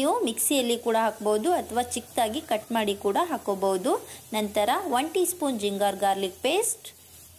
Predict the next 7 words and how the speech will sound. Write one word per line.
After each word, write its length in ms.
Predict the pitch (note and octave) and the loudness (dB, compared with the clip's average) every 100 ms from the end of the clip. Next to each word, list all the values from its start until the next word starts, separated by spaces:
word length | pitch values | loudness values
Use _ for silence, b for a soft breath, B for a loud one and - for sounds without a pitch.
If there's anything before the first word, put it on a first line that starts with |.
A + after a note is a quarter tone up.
| - - - - | -20 -20 -10 -2
ಪೆಪ್ಪರ್ 480 | B3+ - F#4+ F#4+ - | -2 0 -2 -2 0
ಪೌಡರ್, 440 | G#3+ G3 F#3+ C4+ - - - - - - - - - - - - - - - - - - - | 0 2 2 0 0 -10 -20 -20 -20 -20 -20 -20 -20 -20 -20 -20 -20 -20 -20 -20 -20 -10 -2
ಕರಿಬೇವು 680 | C4 E4+ E4 G3 F#3+ F#3+ D4+ A#4 - - - - | 2 2 2 2 2 2 0 -2 -12 -20 -20 -6
ಮತ್ತು 280 | G#3 - D#4 B4 - - | -6 -4 -4 -4 -8 -4
ಕೊತ್ತಂಬರಿ 500 | F4+ E4+ C4 A#3 A3 G#3+ | -2 0 0 0 -2 -2
ಸೊಪ್ಪನ್ನು 480 | G#3 F#3+ G3 F#3+ G3 G3+ | -2 0 -2 0 -2 0
ಹಾಕಿ 380 | F#3 F#3 - | 0 -2 -2